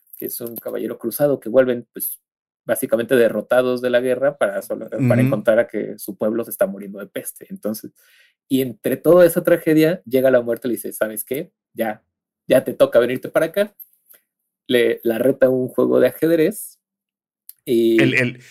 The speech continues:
Speaker 2: o sea, el, este personaje reta a la muerte a un juego de ajedrez, ¿no? Que, que es ahí donde está lo importante y lo interesante de la, de la apuesta de Bergman,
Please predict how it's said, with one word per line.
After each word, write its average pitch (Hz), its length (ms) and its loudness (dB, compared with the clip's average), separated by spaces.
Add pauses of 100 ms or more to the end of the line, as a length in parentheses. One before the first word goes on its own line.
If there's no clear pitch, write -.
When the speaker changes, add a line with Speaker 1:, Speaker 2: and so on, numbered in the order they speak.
Speaker 2:
o 120 80 -12
sea, 131 140 2
el, 135 220 0
este 147 220 0
personaje 151 600 -2
reta 147 520 2
a 107 40 0
la 104 120 -4
muerte 107 320 -8
a - 40 -8
un 101 60 -10
juego 101 320 -8
de 92 80 -8
ajedrez, 80 400 -20
¿no? 123 160 -4
Que, - 180 -2 (240)
que - 180 4
es 143 160 0
ahí 151 120 4
donde 151 180 -4
está 160 140 2
lo 160 80 2
importante 135 540 -2
y - 40 -2
lo 123 60 0
interesante 127 600 -4
de 120 60 0
la, 101 300 -4 (320)
de 113 160 -2
la 110 100 2
apuesta 120 580 0
de 113 160 -2
Bergman, 131 640 0